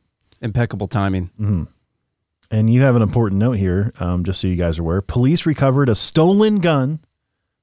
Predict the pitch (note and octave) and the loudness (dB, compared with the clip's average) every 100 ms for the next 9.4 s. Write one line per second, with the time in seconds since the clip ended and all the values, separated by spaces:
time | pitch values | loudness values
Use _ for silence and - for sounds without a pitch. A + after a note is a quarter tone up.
0 | _ - B2+ B2+ A#2+ - A#2+ - _ _ | _ 0 2 4 2 0 -2 -4 _ _
1 | _ _ _ _ _ _ _ _ _ _ | _ _ _ _ _ _ _ _ _ _
2 | _ _ - _ _ _ - - G#2+ F#2 | _ _ -20 _ _ _ -18 -8 -4 -2
3 | F2+ E2+ - _ _ _ _ - A#2+ B2 | 0 -2 -6 _ _ _ _ -4 0 2
4 | A#2+ G#2 - - C3+ _ _ _ C3+ A#2 | 2 0 -2 -4 -4 _ _ _ -2 -2
5 | E2 - - A3+ - D4+ C4+ D#3 A#2+ B2+ | -2 -8 -4 -2 0 0 2 2 2 0
6 | A2 G#2+ G#2+ G#2 G2 F#2+ G2+ F#2+ G#2 G2 | 0 0 0 0 0 0 -2 -4 -2 -2
7 | G#2+ G2 F2+ F#2 F#2+ F#2+ F#2+ F#2+ F2 F2 | -2 -2 -4 -2 -2 -2 -2 -2 -4 -4
8 | D#2 _ - F#2 G2 F2+ F#2+ F#2 G2+ F#2+ | -8 _ -16 -6 -4 -4 -2 -2 -2 -4
9 | F2+ F#2 E2 | -4 -6 -8